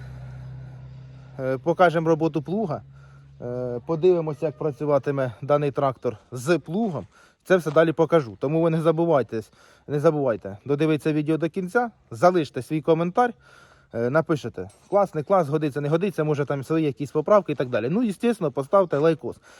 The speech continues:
щоб якомога, е, більше подивилося людей дане відео, якомога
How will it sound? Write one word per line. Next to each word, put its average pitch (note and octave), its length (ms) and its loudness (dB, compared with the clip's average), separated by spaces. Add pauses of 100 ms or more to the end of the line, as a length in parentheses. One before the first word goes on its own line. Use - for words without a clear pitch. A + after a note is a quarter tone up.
(120)
щоб D3 220 -4
якомога, D#3 520 2 (540)
е, D3 120 2
більше D3 400 0
подивилося D3+ 560 2
людей C#3+ 360 0 (580)
дане E3+ 300 2
відео, D#3+ 360 -2 (200)
якомога D#3 600 0